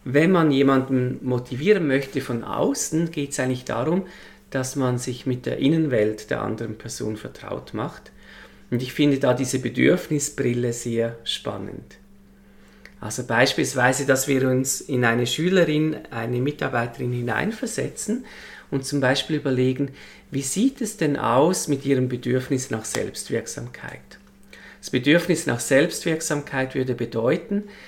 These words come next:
dass ich merke, ich kann aus eigener Anstrengung heraus etwas erreichen, ich kann meine Umwelt gestalten und vielleicht merken wir dann, aha, diese Schülerin, die, die hat abgehängt, die hat gar keine Chance. Also die merkt zum Beispiel in der Schule,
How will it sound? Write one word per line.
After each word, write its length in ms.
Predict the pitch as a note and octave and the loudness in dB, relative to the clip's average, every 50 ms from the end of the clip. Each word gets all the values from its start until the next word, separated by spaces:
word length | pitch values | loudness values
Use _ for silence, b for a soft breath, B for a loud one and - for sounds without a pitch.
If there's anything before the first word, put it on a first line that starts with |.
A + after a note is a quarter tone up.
| B B B B | B B B B
dass 280 | - C#3 B2+ B2 - - | -6 -4 -4 -2 -2 -2
ich 300 | C#3 C3 B2+ - - - - | -2 -2 -2 -6 -10 -10 -6
merke, 640 | C3 A#2+ A#2+ A#2 A#2 B2 D3+ G3 A3 - - - F#3 | -2 0 0 2 2 2 2 0 -2 -4 -6 -4 -4
ich 220 | E3+ D3+ - - | -4 -4 -6 -8
kann 300 | - - C#3 C3 B2+ C3 | -10 -6 -4 -2 0 0
aus 280 | B2 B2+ B2+ B2 - - | 0 0 -2 -4 -4 -4
eigener 480 | B2 G#2+ A2+ C#3 C#3 D3+ D3+ C#3 B2+ A2+ | -4 -2 -2 -2 -2 -2 -4 -4 -4 -4
Anstrengung 600 | A2 A#2+ C3 B2+ - - C3+ B2+ B2+ B2+ B2+ B2 | -4 -4 -4 -6 -6 -4 -4 -2 -2 -2 -2 -4
heraus 400 | A#2+ A#2 A2 A2 A2+ A#2+ B2 - | -4 -4 -4 -4 -4 -4 -4 -6
etwas 320 | - B2 - A#2 A2+ - | -6 -6 -6 -8 -8 -6
erreichen, 560 | - - - - - - - G3+ G3 - F3+ E3 | -6 -8 -6 -6 -4 -4 -4 -4 -4 -4 -6 -6
ich 140 | D#3+ - | -6 -8
kann 260 | - - C3 A#2 A#2+ B2 | -10 -8 -6 -4 -2 -2
meine 240 | A#2+ A2+ A#2 A#2+ | -2 -2 -4 -4
Umwelt 500 | B2+ B2 A#2+ B2+ B2 A#2+ A#2 A#2 B2 - B B B B B B B B | -4 -4 -2 -2 0 0 -2 -2 -6 -10 B B B B B B B B
gestalten 720 | - B2+ - - - B2 G#2 A2 B2+ C#3+ - - G3+ F#3 | -8 -6 -6 -4 -4 -4 -2 -2 -2 -4 -4 -2 -2 -2
und 140 | E3+ D3 - | -2 -2 -4
vielleicht 540 | - - B2+ B2 B2+ D3 D#3 - - - - | -4 -4 -2 -2 -2 -2 -4 -8 -10 -8 -4
merken 460 | C#3 B2+ C3 D3 E3+ - - E3+ D#3 | 2 4 4 4 2 2 0 0 2
wir 120 | D#3 D#3 D#3 | 2 2 2
dann, 280 | - C3+ C3 D3 D3+ B B B B B B B B - | 4 2 2 2 0 B B B B B B B B -10
aha, 240 | B2 A#2+ C#3+ D3+ | -8 -6 -4 -4
diese 280 | D#3+ - E3+ E3 - C#3+ | -4 -4 -4 -4 -2 -4
Schülerin, 640 | - - D3+ E3+ G3+ G#3 F#3 F3+ F3 E3+ F3+ G3 B B B B B B B B B B B B B - - - - | -2 -2 0 2 4 4 4 4 4 2 0 0 B B B B B B B B B B B B B -20 -20 -10 -6
die, 300 | - D3+ E3 E3 E3+ - - - - - - - - - - - - - - - - - - - - - - - - - - - | -4 -2 0 0 0 -2 -4 -8 -12 -16 -20 -20 -20 -20 -20 -20 -20 -20 -20 -20 -20 -20 -18 -16 -16 -16 -16 -18 -20 -20 -12 -4
die 120 | - G3 F#3+ | -2 0 0
hat 160 | F#3+ F#3 - | 0 2 2
abgehängt, 760 | D3 E3 F3 - - - G3+ F#3+ F#3 D#3+ A#2+ A#2 A#2+ - - | 2 2 2 0 -4 -8 -4 0 2 2 2 0 0 0 -2
die 40 | D3+ | -2
hat 120 | C3+ C3 | 0 0
gar 200 | - C3+ C#3+ C#3 | 0 -2 -2 -2
keine 240 | - - C#3 C3 B2+ | -2 -2 -2 -2 0
Chance. 560 | B2+ - - B2+ C3 C3 B2 B2 - - - | -2 -2 -2 -2 -2 -2 -4 -6 -8 -8 -8
Also 180 | B2+ A#2+ - C3+ | -6 -4 -4 -2
die 160 | C3 D#3 D#3+ | 0 2 4
merkt 360 | D#3 C3 C3 D3 - - - | 4 4 4 2 2 -2 -4
zum 160 | - F3 D#3 | -6 -4 -4
Beispiel 380 | D3 C#3 C#3 D3 - - D3+ C#3+ | -2 -2 -2 -4 -4 -2 0 2
in 80 | C#3+ C#3 | 2 2
der 80 | C3+ | 0
Schule, 360 | C3 - D3 C#3 D3 D3 C#3+ | -2 -2 0 0 0 0 0